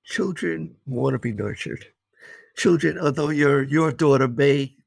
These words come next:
may bring you into therapy in twenty years, <laughs> I'm sure she'll also say, "Wow, you know, my,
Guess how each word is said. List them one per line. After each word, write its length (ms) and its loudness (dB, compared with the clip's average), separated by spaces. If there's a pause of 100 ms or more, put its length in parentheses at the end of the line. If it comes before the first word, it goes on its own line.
(120)
may 180 2
bring 280 -2
you 140 -2
into 180 -6
therapy 560 -2
in 80 -6
twenty 340 -6
years, 460 -4 (340)
<laughs> 60 2 (1500)
I'm 140 -2
sure 240 -2
she'll 280 -4
also 400 -4
say, 640 -4 (360)
"Wow, 460 -4 (420)
you 160 -6
know, 320 -10 (600)
my, 140 -14